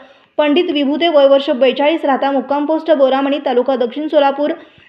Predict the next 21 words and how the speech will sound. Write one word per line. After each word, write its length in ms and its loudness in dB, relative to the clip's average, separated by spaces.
जिल्हा 260 0
सोलापूर, 460 2
यास 320 0
मार्केट 440 0
यार्ड 320 2
परिसरातून 600 0
ताब्यात 240 0
घेतले. 480 0
त्यानंतर 400 0
त्याच्याकडील 640 0
सफोनी 460 -2
संदीप 340 -2
पाटील 300 0
व 120 4
त्यांच्या 380 0
तपास 340 -2
पथकाने 640 -4
कौशल्यपूर्वक 840 0
तपास 320 -2
केला 240 0
असता, 520 -4